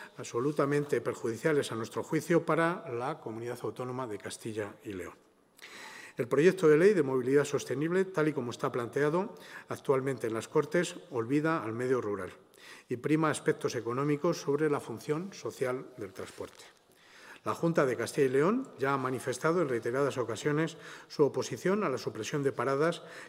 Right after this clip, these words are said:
que contempla el mapa estatal. Está prevista, según nuestro análisis, la supresión de cuatrocientas setenta y cuatro paradas en Castilla y León, un setenta y uno por cien del total de las actuales en nuestra comunidad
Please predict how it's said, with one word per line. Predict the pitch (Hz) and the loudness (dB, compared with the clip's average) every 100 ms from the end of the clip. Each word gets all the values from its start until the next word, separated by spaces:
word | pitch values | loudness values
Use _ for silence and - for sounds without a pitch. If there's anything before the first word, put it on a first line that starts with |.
| - | 0
que | 151 | 0
contempla | 147 127 139 135 135 | 2 -2 0 0 0
el | 127 | 0
mapa | 127 123 131 | -2 0 0
estatal. | - 98 98 92 - - - - - - - - | -2 -8 -8 -10 -12 -16 -18 -20 -20 -20 -20 -12
Está | - 147 | -4 -2
prevista, | 123 123 160 - 214 214 - - - - | 0 0 0 2 2 2 -6 -16 -16 -12
según | - 120 147 | -6 -2 0
nuestro | 139 - 117 | -2 -2 -2
análisis, | 135 156 147 180 151 | 0 0 0 0 -2
la | - 135 | -4 -6
supresión | - 135 123 - 180 202 180 | -6 -6 -4 2 2 2 0
de | 156 | 0
cuatrocientas | 165 143 120 - 160 160 | 0 -2 -2 -2 -2 -2
setenta | 131 120 123 120 | -4 -4 -4 -2
y | |
cuatro | 120 147 147 | 0 2 2
paradas | 131 139 160 160 | 2 2 2 -2
en | 131 | -6
Castilla | 117 - 131 113 | -8 -4 -2 0
y | 104 | -2
León, | 98 92 - | -4 -8 -8
un | - 220 | -2 0
setenta | 214 143 139 123 117 | 0 -2 0 -2 0
y | 151 | 0
uno | 160 127 | 0 -2
por | 110 | -6
cien | - 147 | -4 -4
del | 135 107 | -4 -4
total | 107 143 147 | -2 0 0
de | 123 | -2
las | 113 - | -4 -6
actuales | 104 - 131 143 - - - - - | -6 -2 0 0 -4 -18 -20 -20 -10
en | 123 123 | -8 -6
nuestra | 127 - 120 | -6 -6 -4
comunidad | 110 127 123 | -4 -6 -6